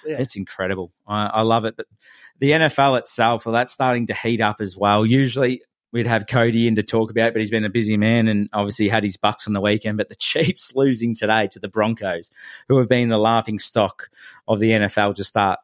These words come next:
Speaker 2: not only this year, but last year as well, was quite interesting. Didn't even score a touchdown today, the Chiefs. So Taylor Swift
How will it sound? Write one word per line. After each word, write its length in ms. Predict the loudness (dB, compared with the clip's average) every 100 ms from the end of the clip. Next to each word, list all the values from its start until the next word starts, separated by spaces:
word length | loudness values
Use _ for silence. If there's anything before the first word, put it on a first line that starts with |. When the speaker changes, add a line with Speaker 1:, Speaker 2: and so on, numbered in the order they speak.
| _
Speaker 2:
not 200 | -2 0
only 180 | 2 2
this 260 | 0 0
year, 140 | 0 0
but 160 | 0
last 380 | 2 2 2 -2
year 160 | -6 -6
as 100 | -2
well, 160 | -2
was 140 | 0 -4
quite 220 | -4 -4
interesting. 420 | -4 -10 -12 -8
Didn't 200 | -4 -2
even 140 | 0 -2
score 240 | 0 0
a 60 | 0
touchdown 500 | -4 -6 -6 -6 -2
today, 240 | 0 0
the 100 | -2
Chiefs. 360 | -4 -2 -2 -2
So 300 | 2 2 2
Taylor 240 | 2 2 2
Swift 300 | 0 -2